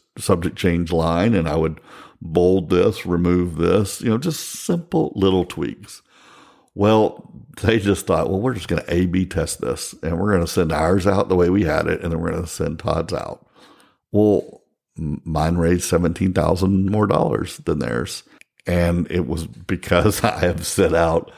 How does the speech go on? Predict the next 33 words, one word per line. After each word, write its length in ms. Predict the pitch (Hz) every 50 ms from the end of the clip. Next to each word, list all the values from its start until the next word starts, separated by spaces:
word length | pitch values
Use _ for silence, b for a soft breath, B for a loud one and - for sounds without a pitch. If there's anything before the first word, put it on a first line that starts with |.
| B B B B B B B B B B
thousands 960 | - - - - - - - 95 82 80 80 85 85 85 87 92 92 90 82 87
of 80 | 82
emails, 720 | 87 101 113 110 87 82 76 71 78 82 90 92 80 - -
and 160 | 78 82 80
I 140 | 80 87 87
have 140 | 82 82 80
just 280 | - - 85 - -
watched 540 | - 82 80 80 82 82 80 - - - -
the 100 | 101 90
reports, 640 | 85 80 80 - - - 107 113 107 - - - -
and 140 | 78 76 78
I, 240 | 80 80 80 78 -
there's 300 | 78 78 87 80 - -
just 220 | 90 - - -
things 280 | - 85 85 87 82 90
I 120 | 85 87
know 260 | 95 98 110 120 117
that 160 | 104 101 98 -
they 120 | 82 87
don't 220 | 92 98 98 98 98
know. 540 | 107 131 139 107 92 82 90 104 101 - B B B B B B B B B B B -
And, 440 | 92 90 87 87 87 87 87 87 90
um, 340 | 87 87 87 87 85 85 -
it's 200 | - - - -
easy 300 | 101 104 98 85 98 98
for 180 | 90 - - 101
me 200 | 98 95 98 98
to 160 | 90 - - 92
tweak 600 | - - - - 98 104 104 95 - - - _ _ -
things, 580 | - - - 76 69 71 73 80 87 85 - -
you 100 | - 90
know. 220 | 90 80 80 85 - B B B B B B B B B - - - -
Uh, 140 | 87 85